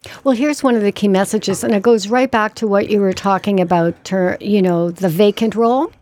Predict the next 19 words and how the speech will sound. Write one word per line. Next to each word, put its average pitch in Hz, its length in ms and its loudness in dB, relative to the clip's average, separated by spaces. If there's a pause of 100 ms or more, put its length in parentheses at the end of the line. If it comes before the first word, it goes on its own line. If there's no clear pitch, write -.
(120)
Uh, 226 240 0
one 254 280 0
of 285 120 0
the 240 100 4
roles 214 400 2
that 190 380 0
I 233 120 2
had 226 220 0
when 196 140 -2
I 185 100 0
was 180 160 -4
in 180 120 2
Mandrake, 208 360 0
and - 120 -2
I - 40 -4
still 196 300 -2
do 214 260 4
it, 190 320 -2
is 196 380 -2